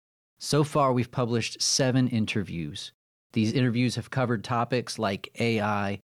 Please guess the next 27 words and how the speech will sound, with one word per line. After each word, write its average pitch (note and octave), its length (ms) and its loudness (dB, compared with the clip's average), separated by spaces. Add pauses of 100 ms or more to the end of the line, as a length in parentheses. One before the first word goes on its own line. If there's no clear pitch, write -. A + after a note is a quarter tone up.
(180)
data G2 220 -2
privacy, A2 640 0
cybersecurity, F#2+ 1000 -2 (300)
and A#2+ 80 2
the A#2+ 60 4
future B2 400 0
of G2 160 -4
work. A#2 460 -2 (560)
I'd A2 120 0
like D#3+ 220 2
to B2+ 100 2
know F#2 300 2
if - 160 -4
we're A2+ 220 0
achieving D3+ 640 2
that B2 260 2
goal G#2 500 0
of G2+ 140 -2
delivering G#2 560 0
valuable F#2 380 -2
perspectives. - 840 -8 (640)
So, A#2 480 0 (460)
if B2+ 180 -2
you're A2+ 100 2
listening E3 500 4
to B2 100 2
this C#2 420 -8